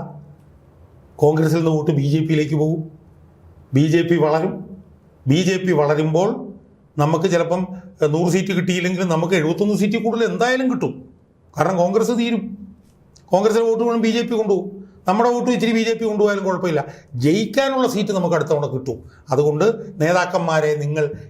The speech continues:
എൻ്റെ കൂടെ നിൽക്ക്, നേട്ടം ഞാൻ ഉണ്ടാക്കിത്തരാം, പണം ഞാൻ ഉണ്ടാക്കിത്തരാം, അധികാരം ഞാൻ ഉണ്ടാക്കിത്തരാം, എന്ത് വൃത്തികേടും ചെയ്യാനുള്ള അവസരം ഞാൻ ചെയ്യ-, ചെയ്തു തരാം" എന്ന് പറഞ്ഞുകൊണ്ട് ഈ പിണറായി വിജയൻ എന്ന് പറഞ്ഞ നേതാവ്,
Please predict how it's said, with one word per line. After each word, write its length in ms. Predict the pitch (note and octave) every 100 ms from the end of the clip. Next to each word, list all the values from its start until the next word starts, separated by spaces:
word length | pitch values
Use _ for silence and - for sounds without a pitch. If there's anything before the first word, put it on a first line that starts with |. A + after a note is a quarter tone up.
| -
എൻ്റെ 200 | C#3 D#3
കൂടെ 200 | D#3+ E3+
നിൽക്ക്, 360 | D3 - - C3+ G#2 - - _ _ _ _ _ - - - -
നേട്ടം 380 | D3 F3+ F#3+ F#3+
ഞാൻ 160 | F3+ F3
ഉണ്ടാക്കിത്തരാം, 600 | F3 F3 F#3 F3+ D3+ B2+ - - - - -
പണം 220 | E3 F#3+
ഞാൻ 180 | F#3+ G3 F#3+
ഉണ്ടാക്കിത്തരാം, 600 | F#3 F3+ F#3+ E3+ D#3 B2 - - -
അധികാരം 440 | B2 D#3+ G3 G3+
ഞാൻ 140 | G3+ F#3
ഉണ്ടാക്കിത്തരാം, 640 | F#3 F3+ - C#3+ D#3 C3 - - -
എന്ത് 200 | F3+ G#3
വൃത്തികേടും 520 | F#3 F#3+ G3 G3+ G3
ചെയ്യാനുള്ള 320 | F#3+ F3+ E3+
അവസരം 300 | D#3+ D#3 D#3+
ഞാൻ 200 | D3+ C#3
ചെയ്യ-, 240 | C#3 C#3+ C#3+ - - -
ചെയ്തു 180 | C#3
തരാം" 360 | C#3 C3 C#3 -
എന്ന് 160 | C#3 C3+
പറഞ്ഞുകൊണ്ട് 580 | C#3 B2+ B2+ C3 C#3 F3 A#3+ - - - - - -
ഈ 100 | F#3+ G#3
പിണറായി 400 | F#3+ F#3 A3+ A#3
വിജയൻ 220 | A3 F#3+
എന്ന് 140 | E3+ D#3
പറഞ്ഞ 180 | C3+
നേതാവ്, 460 | C3 B2+ C3 D3+ E3